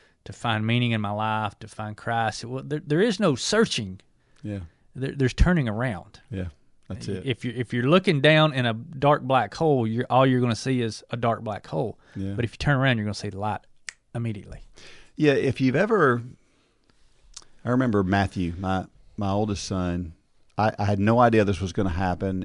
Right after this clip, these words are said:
Speaker 2: In the fifth grade, they write this, this thing for dare. It's the keeping kids off of drugs thing. And he wrote this essay, and he won the school contest,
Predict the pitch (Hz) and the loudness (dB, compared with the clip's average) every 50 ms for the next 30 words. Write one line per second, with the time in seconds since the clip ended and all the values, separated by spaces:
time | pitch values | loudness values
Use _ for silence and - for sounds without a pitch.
0 | - - 104 95 92 - - 107 107 101 - - 101 95 95 95 95 85 90 90 | -6 -4 -4 -4 -4 -2 0 0 0 0 0 0 2 4 4 4 4 2 2 2
1 | 87 87 90 92 90 - - - 92 90 - - - _ - 95 92 - - - | 2 2 2 2 2 0 -2 -2 -2 -2 -4 -6 -14 _ -8 -8 -8 -8 -6 -6
2 | 98 95 95 95 90 - - 92 80 87 87 87 87 87 85 85 82 - - - | -4 -2 -2 -2 -4 -4 -6 -6 -2 -2 -2 -2 -2 -2 -2 -4 -6 -8 -10 -10
3 | 85 85 85 87 - _ _ - 92 90 - 82 82 85 - 95 87 85 87 90 | -8 -6 -6 -8 -10 _ _ -12 -10 -10 -8 -8 -10 -8 -6 -6 -6 -4 -4 -4
4 | 87 - - 82 78 90 87 85 85 85 80 - - - 90 85 85 85 85 87 | -4 -4 -8 -6 -4 -2 0 0 -2 -4 -6 -12 -8 -6 -4 -4 -2 -2 -4 -4
5 | 85 85 82 85 87 _ - - - - - - - 110 107 101 104 104 101 - | -4 -6 -6 -8 -10 _ -18 -20 -20 -20 -18 -8 -4 0 4 6 6 6 4 4
6 | 101 95 92 - 101 95 95 90 - - 95 92 90 90 90 87 87 85 82 82 | 2 2 2 2 2 2 2 0 0 0 0 2 2 2 2 0 0 0 -2 -4
7 | 92 - _ - - - - - - 131 143 151 139 113 117 135 147 135 113 104 | -6 -8 _ -20 -20 -20 -20 -4 4 6 8 8 8 6 6 4 6 6 4 4
8 | 101 95 92 - - 123 107 101 95 - - 101 95 92 87 - 90 80 78 82 | 4 2 0 -2 0 0 0 0 0 -2 -2 -2 -2 -2 -2 -2 -4 -4 -4 -6
9 | - - - - | -10 -14 -18 -20